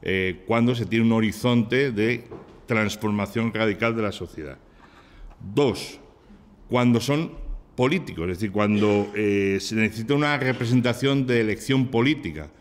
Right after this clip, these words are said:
y entonces en ese sentido explican, por ejemplo, eh, cuál es la situación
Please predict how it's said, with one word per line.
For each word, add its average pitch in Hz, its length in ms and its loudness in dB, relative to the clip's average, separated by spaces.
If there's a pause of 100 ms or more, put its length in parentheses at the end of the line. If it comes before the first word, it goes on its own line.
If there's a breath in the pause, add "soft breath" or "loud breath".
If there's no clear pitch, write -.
(160 soft breath)
y 92 100 -8
entonces 107 400 -4
en 107 100 -2
ese 107 140 -4
sentido 135 580 0 (300 loud breath)
explican, 113 640 -2
por 123 120 0
ejemplo, 127 580 -2 (340 loud breath)
eh, 90 200 -6
cuál 107 280 0
es 101 80 -2
la 95 100 -2
situación 95 1120 -4